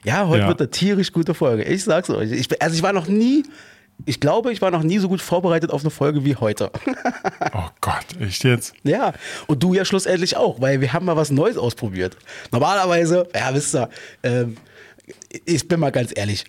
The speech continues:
Speaker 1: also Robert und ich unterhalten, wir machen jetzt kein Vorgespräch vor solchen Folgen, <laughs> wie man es vielleicht normalerweise machen würde.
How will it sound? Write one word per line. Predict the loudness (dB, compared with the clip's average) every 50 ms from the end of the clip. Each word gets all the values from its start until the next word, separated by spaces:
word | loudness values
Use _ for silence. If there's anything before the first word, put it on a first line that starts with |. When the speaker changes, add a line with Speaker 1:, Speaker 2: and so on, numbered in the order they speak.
| _
Speaker 1:
also | -2 0 0 2
Robert | 2 2 0 0 0
und | 0
ich | -2 0 0
unterhalten, | 0 0 0 0 0 0 0
wir | 0
machen | 0 2 2 2
jetzt | 0 0 0
kein | 0 -2 0
Vorgespräch | 0 2 0 2 0 -2 -4 -2 -4 -4 -2 -2
vor | -2 -2
solchen | -2 -2 -6 -6 -8
Folgen, | -4 0 0 2 2 2
<laughs> | 0 0 -2 -2 -2 0 0 -2 0 -2
wie | -4 -4 -2 -2
man | -2 -2 -2 -4
es | -4 -4
vielleicht | -4 -2 -2 -2 -2 -2
normalerweise | -2 -2 0 0 0 0 0 0 0 -2 -2 -2 -2
machen | -2 -2 -2 -2 -2 -2 0
würde. | 0 0 0 0